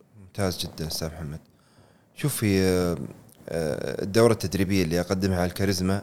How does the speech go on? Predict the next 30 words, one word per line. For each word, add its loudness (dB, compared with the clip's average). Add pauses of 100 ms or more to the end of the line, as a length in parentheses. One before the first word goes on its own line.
أسألهم: 2 (460)
"مين 6
الشخص 2 (280)
الكاريزمي 2
في -6
حياتك؟" -6 (600)
فالبعض 0
يقول: 2
"والله 2
والدي"، 4
والبعض 4
يقول: 0
"أخوي 0
الكبير"، -2
والبعض 4
يقول: 0
"خالي"، 2 (360)
والبعض 4
يقول: 2
"والدتي 4
مثلا"، 0 (200)
أو 4
عمتي، 2
أو 0
خ-، -6 (460)
كثير. -2 (1040)
فيسألون 2
يقولون: 2
"وأنت 2
مين؟ 2